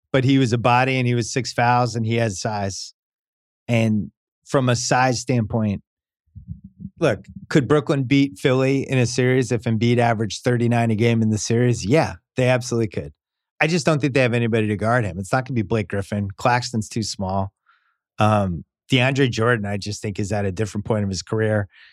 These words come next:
And at crunch time, they're gonna wanna have to play Durant. They're gonna be so nervous to rely on Durant in any situation when he can't stay in the court that Embiid's gonna feast on that team. It might not matter, but it's, uh,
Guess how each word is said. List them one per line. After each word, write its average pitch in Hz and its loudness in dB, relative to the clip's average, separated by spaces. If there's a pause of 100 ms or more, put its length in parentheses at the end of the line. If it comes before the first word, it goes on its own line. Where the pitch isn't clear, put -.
(240)
And 131 2
at 117 0
crunch 160 0
time, 123 0
they're 113 0
gonna 113 0
wanna 120 2
have 127 0
to - -20
play 117 0
Durant. 113 -2
They're 123 0
gonna 117 -2
be 117 0
so 151 0
nervous 135 0
to 117 -4
rely 113 0
on 107 0
Durant 120 0
in 104 0
any 135 0
situation 117 0
when 101 0
he 101 -2
can't 104 -4
stay 123 0
in 107 0
the 90 -6
court 123 -2 (600)
that 117 2 (120)
Embiid's 135 4
gonna 160 0
feast - -2
on 107 0
that 101 -2
team. 82 -8
It 135 0 (240)
might 170 0
not 196 0
matter, 135 0 (920)
but 107 -4 (340)
it's, 110 -8
uh, 82 -10